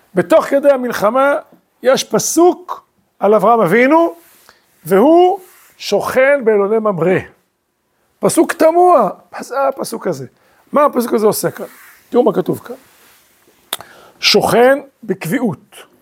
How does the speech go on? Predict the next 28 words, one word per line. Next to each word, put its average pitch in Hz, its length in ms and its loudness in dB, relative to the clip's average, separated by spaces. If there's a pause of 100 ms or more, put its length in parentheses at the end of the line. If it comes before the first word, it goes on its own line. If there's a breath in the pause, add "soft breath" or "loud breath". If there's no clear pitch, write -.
(160)
שוכן - 160 -4
הכוונה 214 500 2 (480)
קבע. 143 340 0 (800)
כזקן 240 720 2
ויושב 240 420 2
ב-, 196 200 -6 (140)
בישיבה. 180 440 -8 (320)
אז 151 100 -20
זה 156 180 -4
נאמר 185 280 2
על 190 80 2
אברהם 202 240 0
אבינו. 175 240 0 (1700 loud breath)
אמרנו 185 260 2
הרבה 165 160 2
פעמים 180 320 -2
בישיבה, 180 500 -2 (280)
מה 226 120 -6
זה 175 80 -2
ישיבה? - 360 -4
ישיבה 202 320 -2
זה 277 100 -6
מקום - 260 -2
דינמי, 214 400 0
כל 214 160 2
הזמן 208 140 2
הולכים 240 200 -6
ומתפתחים. 185 460 -4